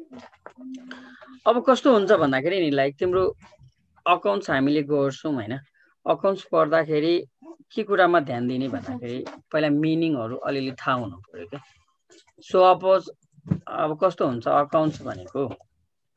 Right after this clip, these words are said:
तपाईँको entries of business transaction क्या, अलिकता बेसिक कुराहरू है। जसरी अब हामीले, अ, जति पनि अब कुनै बिजनेस खोलेका छौँ होइन, तपाईँको, म नि भिडियो अन गर्छु है त।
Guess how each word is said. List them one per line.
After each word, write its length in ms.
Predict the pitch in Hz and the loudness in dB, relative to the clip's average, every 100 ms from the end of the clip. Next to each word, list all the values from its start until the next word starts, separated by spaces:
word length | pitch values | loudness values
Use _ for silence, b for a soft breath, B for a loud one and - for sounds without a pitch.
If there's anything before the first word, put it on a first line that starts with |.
| _ _ _ _ - | _ _ _ _ -2
तपाईँको 380 | 185 180 190 208 - 196 | 2 4 4 2 -2 -4
entries 560 | 196 190 180 214 160 | -2 -2 0 0 2
of 180 | 131 131 - _ - | 0 0 -4 _ -12
business 480 | 143 165 156 160 - - | -2 0 0 -2 -4 -4
transaction 500 | 120 98 95 - 107 | -4 -4 -12 -16 -14
क्या, 400 | 156 - _ - _ - | -16 -18 _ -20 _ -8
अलिकता 280 | 165 165 160 | -2 0 0
बेसिक 360 | 151 160 170 - | 0 -2 -4 -6
कुराहरू 340 | 120 82 90 | -8 -8 -10
है। 160 | 113 120 _ _ _ _ - b b b b - 151 - _ _ _ 170 | -12 -12 _ _ _ _ -20 b b b b -20 -20 -20 _ _ _ -8
जसरी 260 | 170 214 | 0 4
अब 160 | 180 170 | 6 4
हामीले, 680 | 147 135 156 160 165 165 - - | 2 2 2 2 0 -2 -4 -12
अ, 300 | - 127 131 | -6 -2 -2
जति 280 | 127 156 160 | -2 -6 -4
पनि 280 | 175 175 170 | -2 0 2
अब 360 | 139 135 139 | 2 0 -2
कुनै 160 | 151 147 | -2 -4
बिजनेस 440 | 139 143 139 143 | -2 -4 -4 -6
खोलेका 300 | - 135 117 | -8 -8 -6
छौँ 200 | 110 131 | -8 -10
होइन, 240 | 120 101 113 _ _ _ _ _ - - - - - - _ _ _ 156 | -10 -10 -14 _ _ _ _ _ -18 -18 -18 -18 -18 -18 _ _ _ -4
तपाईँको, 580 | 165 160 175 170 170 - - - _ _ - - _ _ _ _ - | -2 0 4 4 4 -2 -16 -20 _ _ -20 -20 _ _ _ _ -4
म 80 | 165 | -2
नि 100 | 165 | 0
भिडियो 240 | 143 120 | -2 -4
अन 120 | 110 | -4
गर्छु 240 | 104 113 | -8 -6
है 60 | |
त। 20 | 147 | -4